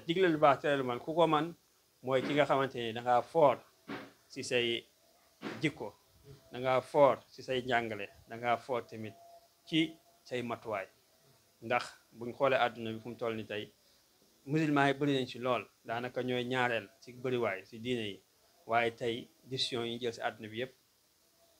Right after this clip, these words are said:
peese wuñ ci dara, amuñ ci dara. Lu koy firndeel rek, Gaza nuñ la ñuy def, Palestine ñu ngi la ñuy dóor, di dóor suñ mbokk, mënuñ ci dara.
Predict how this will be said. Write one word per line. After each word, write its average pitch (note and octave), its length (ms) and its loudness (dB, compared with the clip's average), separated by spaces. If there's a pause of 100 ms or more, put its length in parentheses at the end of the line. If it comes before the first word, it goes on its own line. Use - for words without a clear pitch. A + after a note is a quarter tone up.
peese D3 240 2
wuñ A2+ 160 -4
ci A2 100 -14
dara, G2+ 240 -8 (560)
amuñ A2+ 240 -10
ci A2 160 -14
dara. A2+ 320 -2 (400)
Lu C3 100 -8
koy C3+ 160 2
firndeel B2+ 380 0
rek, C#3+ 160 -4 (960)
Gaza B2+ 360 0
nuñ B2 200 -4
la B2 100 -6
ñuy A#2 140 -6
def, A2 180 -8
Palestine A2+ 480 -10 (880)
ñu C3+ 80 -4
ngi C#3+ 80 2
la D3 80 4
ñuy C#3 160 0
dóor, D3+ 300 4
di A#2+ 100 -14
dóor C3 160 0
suñ B2+ 160 -6
mbokk, B2+ 240 -2
mënuñ A#2 280 -6
ci G#2+ 120 -16
dara. G2 200 -12